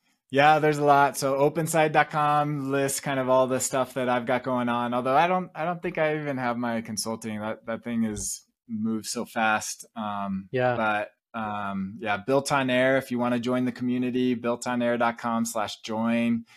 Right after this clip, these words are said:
Speaker 1: It's free to join. Um, and that will get you in with other people of all stages of,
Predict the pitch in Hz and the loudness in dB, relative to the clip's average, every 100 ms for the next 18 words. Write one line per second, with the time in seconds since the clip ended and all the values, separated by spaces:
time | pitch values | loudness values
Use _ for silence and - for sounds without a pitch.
0 | _ - 107 - - 120 117 113 110 120 | _ -16 -12 -10 -2 0 2 0 0 0
1 | 123 127 123 123 123 - 110 107 104 104 | 2 0 0 -2 -6 -10 -10 -8 -6 -6
2 | 101 98 _ _ - _ _ _ _ - | -6 -8 _ _ -20 _ _ _ _ -10
3 | 101 101 104 107 104 101 104 - 107 104 | -8 -6 -4 -2 -2 -2 -4 -2 -2 0
4 | 104 101 95 107 101 98 104 - 104 101 | 0 -2 -2 -4 -4 -6 -10 -8 -6 -4
5 | 101 101 98 92 101 98 98 - 101 98 | -4 -4 -6 -4 -4 -2 -4 -6 -6 -6
6 | 101 98 98 101 95 - | -6 -6 -6 -8 -10 -14